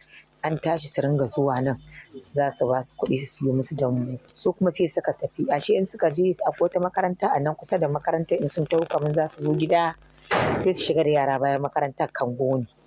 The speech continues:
In suka tafi da malamin ta tuhume, sai suka ce ai sai sun tuɓe musu kaya tukunna duka, sai su ba su wani abu mai ɗaci su sha, sai su rufe musu ido.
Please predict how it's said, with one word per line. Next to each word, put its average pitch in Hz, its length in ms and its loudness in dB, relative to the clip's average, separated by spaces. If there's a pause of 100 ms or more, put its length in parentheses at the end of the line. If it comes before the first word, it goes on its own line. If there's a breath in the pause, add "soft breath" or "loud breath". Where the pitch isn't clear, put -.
(720 loud breath)
In 190 100 2
suka 190 220 0
tafi 180 440 0
da 165 60 2
malamin 165 360 2
ta 170 80 0
tuhume, 143 400 -2
sai - 100 -2
suka - 200 -6
ce - 180 -2
ai 143 120 2
sai 156 180 -4
sun 160 180 -2
tuɓe 175 320 0
musu 147 240 -2
kaya 139 320 2
tukunna 120 400 -2
duka, - 320 -2 (480 loud breath)
sai 180 120 2
su - 140 -6
ba 143 120 0
su - 160 -4
wani 143 100 0
abu 131 180 0
mai 131 160 2
ɗaci 135 320 -2
su - 220 -2
sha, 143 100 2
sai - 160 -2
su - 140 -6
rufe 143 320 0
musu 127 260 -4
ido. 123 160 -2